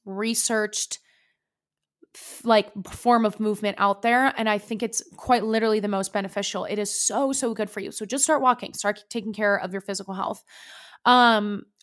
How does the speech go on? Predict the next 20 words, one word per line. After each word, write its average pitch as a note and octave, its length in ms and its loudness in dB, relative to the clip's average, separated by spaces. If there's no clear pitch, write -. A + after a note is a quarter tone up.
a A#3 100 4
lot A3+ 640 12
of C#4+ 140 4
you C4 120 2
guys G#3 640 4
have B3 200 4
had A3+ 240 6
really A#3 760 2
good G#3+ 600 4
experiences G#3+ 1080 0
with G#3+ 300 -2
Bumble A3 400 4
Friends. E3+ 520 -2
So - 200 0
there's A3 240 0
this A3 300 -2
app C#4 420 4
that's G#3 180 0
called G3+ 460 0
Bumble, A#3 560 2